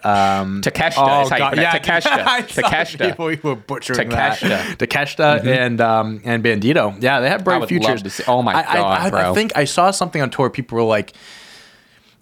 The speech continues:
Speaker 1: it was, it was this whole nother discussion. It was like how Tony Khan, like, signs all these guys and, like, doesn't do anything with them.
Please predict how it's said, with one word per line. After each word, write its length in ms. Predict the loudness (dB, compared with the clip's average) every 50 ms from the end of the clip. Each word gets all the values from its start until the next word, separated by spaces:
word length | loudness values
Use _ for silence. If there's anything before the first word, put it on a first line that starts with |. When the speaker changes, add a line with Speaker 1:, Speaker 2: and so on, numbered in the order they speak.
| 0
Speaker 1:
it 60 | 2
was, 180 | 2 2 2 0
it 140 | -2 0 2
was 140 | 2 2 2
this 100 | 0 0
whole 160 | 0 2 2
nother 200 | 2 2 2 0
discussion. 480 | 0 -2 -2 -2 -2 -2 -2 -2 -4 -4
It 40 | -2
was 100 | -2 -2
like 120 | -2 -2
how 160 | -2 -2 -2 -2
Tony 300 | -4 -4 -4 -2 -2 -2
Khan, 280 | -2 0 0 0 0
like, 120 | 0 -2 -2
signs 400 | -2 0 0 0 0 0 0 0
all 140 | 2 2
these 220 | 2 0 0 -2 -2
guys 420 | -2 0 0 0 0 0 -2 -4
and, 40 | -6
like, 100 | -8 -8
doesn't 220 | -8 -10 -10 -10 -6
do 100 | -6 -4
anything 240 | -4 -4 -6 -6 -8
with 140 | -8 -6 -4
them. 140 | -2 -2